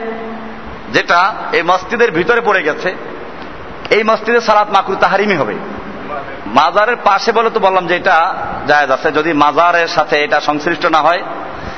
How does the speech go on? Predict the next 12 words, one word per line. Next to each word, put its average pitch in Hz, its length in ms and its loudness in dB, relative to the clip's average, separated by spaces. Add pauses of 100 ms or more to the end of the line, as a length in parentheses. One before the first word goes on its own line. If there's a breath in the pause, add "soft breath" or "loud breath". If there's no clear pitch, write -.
(120)
এবং 170 300 2
মাজারের 180 560 4
টাকা 185 280 2
দিয়ে 202 160 0
ওই 190 100 4
মসজিদ 180 400 0 (880)
নির্মাণ 180 360 2
করা 170 220 4
না 147 120 2
হয়, 160 280 4
না 151 260 4
চলে, 156 260 2